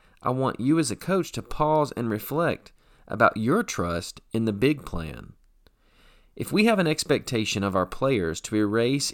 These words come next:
any and all doubt and practice complete trust, then it's only reasonable that we model this in our own life. As believers in Christ, are we completely bought in, and do we place complete trust in God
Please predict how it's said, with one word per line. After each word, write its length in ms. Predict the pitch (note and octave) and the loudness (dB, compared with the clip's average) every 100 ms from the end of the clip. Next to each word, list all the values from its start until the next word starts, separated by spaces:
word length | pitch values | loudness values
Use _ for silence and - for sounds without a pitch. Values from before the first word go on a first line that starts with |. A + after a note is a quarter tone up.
| - | -2
any 300 | C3 E3 D#3+ | 0 2 0
and 100 | A2 | 0
all 260 | - B2 B2+ | 0 2 2
doubt 460 | A2 F2+ D#2+ - - _ _ - | 0 -2 -4 -6 -12 _ _ -6
and 200 | A#2 A#2 | -4 2
practice 340 | A#2+ G#2+ - | 2 2 -4
complete 480 | A#2 G#2+ - D3+ - | -4 -6 0 0 0
trust, 540 | C3 G#2 D#2 - - _ _ _ _ _ | 0 0 0 -6 -14 _ _ _ _ _
then 120 | - C#3 | 0 0
it's 120 | - | 2
only 320 | D3+ F#3 G3 | 0 2 0
reasonable 720 | D3+ C#3 E3 D3 G#2+ E2 E2+ | 2 2 2 0 -2 -2 -4
that 160 | F#2+ - | -4 -2
we 140 | A#2+ | 0
model 480 | A#2 A2 B2+ E3+ A#2+ | 0 2 4 4 2
this 320 | F#2 F2+ F#2 | 0 -2 -2
in 100 | - | -2
our 160 | G#2+ G#2+ | 0 2
own 200 | G#2+ A2 | 2 0
life. 440 | A2 G#2 - - _ _ _ _ _ _ | 0 -2 -6 -16 _ _ _ _ _ _
As 160 | - A#2 | -2 -2
believers 460 | A#2 A#2+ D3+ F3 F#3 | 2 4 4 4 0
in 100 | F3+ | 0
Christ, 420 | A2 G2 G2 - | 2 4 2 -2
are 160 | - G#2+ | -2 0
we 220 | A2 C#3+ | 2 0
completely 680 | - B2 - C3 D#3 C#3+ F3+ | 0 -6 -4 0 2 2 -2
bought 380 | A#2 A#2 A2+ - | 2 4 4 0
in, 520 | A2 C#3 F#2+ D#2 F2 - _ _ - | -2 -2 -2 -4 -6 -10 _ _ -4
and 140 | A2+ | 2
do 100 | B2 | 2
we 80 | B2 | 2
place 340 | - C3 B2+ | 2 0 0
complete 460 | - G#2+ - D3+ E3 | -4 -8 0 0 0
trust 360 | - G#2 G2+ | -4 -2 -2
in 260 | - G#2+ G#2 | -4 -4 -2
God 540 | G#2+ D#3 A#2+ E2 F#2+ | 0 0 0 -2 -4